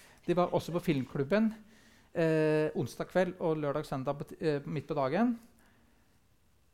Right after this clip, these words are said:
Og det siste var Tre B. Kaffe Tre B. Ja, du visste det? Ja. Eh, og,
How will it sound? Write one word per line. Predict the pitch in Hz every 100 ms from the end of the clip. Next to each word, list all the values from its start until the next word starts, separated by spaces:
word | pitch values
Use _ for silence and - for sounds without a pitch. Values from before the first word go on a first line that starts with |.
| _ _ _ -
Og | 185
det | 180
siste | 233 - 175 190 196
var | - 165
Tre | 233 131
B. | 113 113 - - - _ _ -
Kaffe | 151 165
Tre | 139
B. | 107 110 - - - -
Ja, | 180
du | 208
visste | 233 - 175
det? | 269 - - - - -
Ja. | - - - - - - - - - - - - - - -
Eh, | - 190 196 196 196 196 196 196 175 - - -
og, | - 196 214